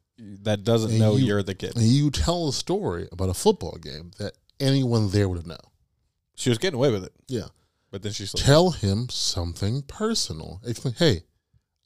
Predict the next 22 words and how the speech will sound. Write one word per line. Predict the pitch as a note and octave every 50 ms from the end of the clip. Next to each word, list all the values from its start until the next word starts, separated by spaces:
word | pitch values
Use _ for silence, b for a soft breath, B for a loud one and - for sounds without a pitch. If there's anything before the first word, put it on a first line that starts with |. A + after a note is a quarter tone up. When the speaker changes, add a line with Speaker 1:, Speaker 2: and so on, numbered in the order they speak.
| _ _ _ _ _ _ _ _
Speaker 2:
I'm | - C3+ D#3+ E3+ F3
your | E3+ E3+ D#3
daughter. | C3+ C3 B2 B2 B2 B2 B2+ C3 B2+ - _ _ _ _ _ _ _ _ _ _ _
I'm | A#2+ A#2 A2
from | G#2+ - G2+ F#2 F2
a, | D#2 - - - - -
a | -
different | - - A2+ G#2+ - - A2+ G#2+ -
timeline, | - - - B2+ B2 B2+ C3 C3+ C3+ C3 C3+ C3+ C3+ C3 B2+ A2
Speaker 1:
Do | D3
you | E3+ E3+
remember | F#3+ G3+ G#3
Speaker 2:
different |
Speaker 1:
when | G#3 G3
you | F3+ - D3+
bought | D3+ D#3 D#3+ D3+ D#3+
me | E3+
Speaker 2:
universe." | D3+
Speaker 1:
those | D#3 C#3+ -
pink | - - D3 D3 C#3
P | - C3+ C3+ C#3
Js? | C#3+ D#3 E3 F3+ E3+ - - - -